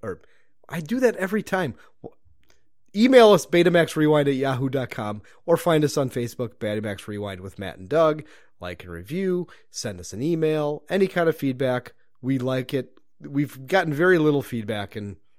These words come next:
that's because we have very little listeners. What are you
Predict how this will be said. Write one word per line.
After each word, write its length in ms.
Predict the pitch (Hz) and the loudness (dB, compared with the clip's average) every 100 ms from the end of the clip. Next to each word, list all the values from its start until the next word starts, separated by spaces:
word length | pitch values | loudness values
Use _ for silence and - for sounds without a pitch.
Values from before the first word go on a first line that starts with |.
| - - | -20 -20
that's 220 | - 113 - | -14 -14 -14
because 380 | - 104 110 | -16 -12 -12
we 100 | 107 | -8
have 200 | 104 95 | -10 -10
very 240 | 95 104 95 | -12 -10 -10
little 220 | 95 87 | -10 -12
listeners. 520 | 90 - 87 82 82 - - - _ - - _ _ _ - - - | -12 -12 -12 -14 -16 -18 -20 -20 _ -20 -20 _ _ _ -20 -20 -20
What 240 | 107 104 | -14 -8
are 20 | |
you 60 | 117 | -6